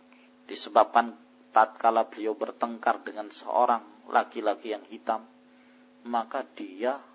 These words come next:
mencela ibunya. Ibunya dimasukkan dalam celaan.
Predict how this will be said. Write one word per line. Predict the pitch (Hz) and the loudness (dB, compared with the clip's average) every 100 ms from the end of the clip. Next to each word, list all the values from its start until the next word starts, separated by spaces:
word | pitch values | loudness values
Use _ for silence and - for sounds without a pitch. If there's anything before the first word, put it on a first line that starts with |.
| _ | _
mencela | 110 113 - - - | -12 -12 -8 -8 -8
ibunya. | 277 131 403 285 233 _ _ _ _ _ _ _ _ _ - _ _ _ _ _ - _ - _ - | -8 -6 -6 -8 -14 _ _ _ _ _ _ _ _ _ -20 _ _ _ _ _ -20 _ -20 _ -10
Ibunya | 120 110 123 160 | -10 -6 -6 -6
dimasukkan | 113 107 107 185 147 110 | -8 -10 -10 -8 -10 -10
dalam | 107 - | -12 -12
celaan. | 311 156 62 | -6 -4 -6